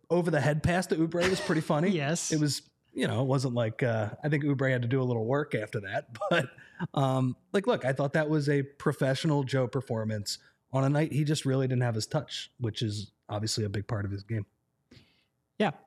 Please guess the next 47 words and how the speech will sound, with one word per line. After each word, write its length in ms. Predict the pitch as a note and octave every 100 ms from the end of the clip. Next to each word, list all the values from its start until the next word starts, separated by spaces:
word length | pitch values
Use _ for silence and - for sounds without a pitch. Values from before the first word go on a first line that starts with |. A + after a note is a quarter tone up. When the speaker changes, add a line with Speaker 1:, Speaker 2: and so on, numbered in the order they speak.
| _ -
Speaker 2:
Um, 460 | E3 E3 E3 E3 F#3+
no, 160 | G#3+ F#3+
and 200 | G3+ A3+
look, 320 | F#3+ - - -
I, 60 | G#3+
I, 300 | B3 B3 A3+
I 40 |
guess 160 | A#3 B3
before 320 | - D#3+ G3+
we 120 | F#3
sort 200 | E3 F3+
of 40 | D3+
get 160 | D3+
to 100 | -
the 60 | D3
first 280 | - C#3+ -
break, 220 | C#3+ C3+ - _ _ _ _ -
overall, 360 | A3+ A#3+ A#3 G#3+
your 120 | F#3+
thoughts 380 | - G3+ G3 -
on 180 | F#3+
the 80 | F3
way, 560 | E3 E3 D#3+ D#3+ D3+ E3
and 100 | F3+
this 160 | F#3 G3
is 140 | F#3
not 200 | A#3 A#3
just 200 | G#3+ -
tonight, 320 | F#3 D#3 D3 C#3+
but 140 | C3+ - _ -
for 80 | F3
the 100 | D3
season, 440 | - D3+ C3 C3 A#2 _ _ -
on 140 | F#3
the 60 | F#3+
way 120 | F#3 F3+
they've 200 | F3 D#3
used 260 | F3 E3+
Embiid 260 | F3+ D#3+ D3+
defensively 580 | C#3+ D#3 C#3 D3 D3+ D3
and 120 | D3+
a 40 |
little 200 | D#3 D#3 D3+
more 160 | C#3
prevalence 480 | - D#3 C#3+ C#3 B2+
of 200 | C3+ C3
the 280 | C3 B2+